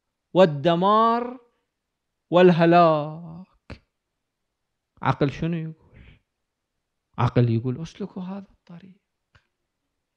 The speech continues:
أنا ذكرت هذا الدليل لشاب كان ينكر وجود الله سبحانه وتعالى.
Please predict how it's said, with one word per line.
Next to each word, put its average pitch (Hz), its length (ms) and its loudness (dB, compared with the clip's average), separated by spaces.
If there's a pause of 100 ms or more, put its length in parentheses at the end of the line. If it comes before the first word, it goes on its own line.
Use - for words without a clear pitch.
(2750)
أنا 127 200 4
ذكرت 117 600 0
هذا 117 180 0
الدليل 120 880 -2 (1040)
لشاب 117 600 0 (440)
كان 120 160 -2
ينكر 120 680 -2 (420)
وجود 117 380 0
الله 113 460 0 (220)
سبحانه 107 720 -8
وتعالى. 110 800 -12